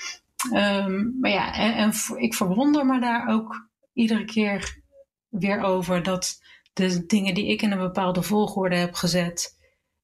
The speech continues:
en de wereld in heb gestuurd, dat die echt een rol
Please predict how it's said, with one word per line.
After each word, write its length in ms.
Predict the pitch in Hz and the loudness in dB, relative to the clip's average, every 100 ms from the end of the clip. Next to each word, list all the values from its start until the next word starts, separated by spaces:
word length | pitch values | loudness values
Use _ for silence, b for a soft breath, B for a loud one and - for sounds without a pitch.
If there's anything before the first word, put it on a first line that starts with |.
| - | -4
en 200 | 196 185 | -2 0
de 80 | 180 | 0
wereld 360 | 202 196 190 | 0 -2 -2
in 120 | 185 175 | 0 0
heb 140 | 175 | 0
gestuurd, 480 | - 170 190 185 190 | -4 -2 0 0 0
dat 140 | 180 | 0
die 380 | 185 190 220 - | 2 0 -2 -6
echt 240 | - 220 - | -6 -4 0
een 140 | 190 | 2
rol 560 | 180 220 269 247 233 | 2 2 2 -2 -4